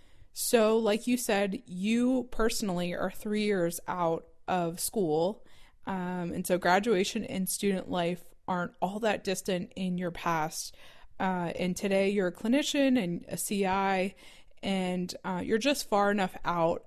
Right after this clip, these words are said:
of school that you've got some reps in, so to speak, um, work-wise, professionally. Uh, you're treating, uh, working in the clinic,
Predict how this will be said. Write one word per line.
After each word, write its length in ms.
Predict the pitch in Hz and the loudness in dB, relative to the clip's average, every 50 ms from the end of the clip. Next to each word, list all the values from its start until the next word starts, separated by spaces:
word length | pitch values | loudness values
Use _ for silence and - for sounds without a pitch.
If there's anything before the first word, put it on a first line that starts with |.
| - - - | -14 -8 -4
of 200 | 175 180 175 180 | -4 -4 -2 -2
school 640 | - - - 302 320 285 226 190 175 170 180 190 - - - - - - - - - - - - | -4 -2 0 2 4 6 6 8 8 6 4 2 -4 -16 -20 -20 -20 -20 -20 -20 -20 -20 -10 -2
that 540 | - 202 196 185 185 185 185 180 170 170 - | 2 4 4 6 4 4 4 2 0 0 -2
you've 140 | 196 185 170 | -4 -2 0
got 240 | - 165 170 175 - | 2 2 2 2 0
some 160 | 196 185 180 | -2 0 2
reps 300 | 170 160 - - 269 247 | 0 0 0 -2 -4 -2
in, 380 | 180 165 165 165 165 165 160 - | -2 -2 -2 -2 -2 -4 -6 -6
so 240 | - - - 175 170 | -6 -2 0 0 0
to 100 | 170 151 | 0 -2
speak, 540 | - - - 165 147 147 - - - - - - | -6 -6 -4 -4 -4 -4 -4 -10 -20 -20 -12 -6
um, 580 | - 180 165 160 156 156 160 156 156 156 175 - - - - - - - | -4 -2 -2 -2 -2 -2 -4 -4 -4 -6 -10 -12 -14 -18 -20 -20 -8 0
work-wise, 680 | 196 226 269 277 - - 185 160 147 156 160 165 175 - | 4 4 4 4 4 2 0 2 2 2 0 0 -2 -4
professionally. 960 | - 180 175 - 180 170 170 - - 190 175 160 160 160 160 156 156 170 170 - - - - - - - - - | -6 -6 -2 0 0 0 0 -2 -4 -4 -4 -4 -4 -2 -2 -4 -4 -4 -6 -10 -16 -20 -20 -20 -20 -10 -4 0
Uh, 260 | 190 180 175 170 160 | 0 2 2 0 0
you're 180 | 160 147 165 | -2 -2 -4
treating, 680 | 175 - - 320 302 285 285 277 269 262 254 254 247 - - - - | -4 -2 2 4 4 6 8 8 8 8 6 4 2 0 -6 -8 -4
uh, 420 | 214 202 180 165 165 160 156 156 147 156 | -2 -2 -2 -2 -2 -2 -2 -4 -4 -2
working 300 | 202 185 185 - 190 170 | -2 -2 -2 -2 -2 -2
in 100 | 156 151 | -2 -4
the 60 | 170 | -4
clinic, 640 | - - 269 254 240 233 240 233 - - - - - | -2 2 2 4 4 2 0 -2 -4 -12 -20 -20 -20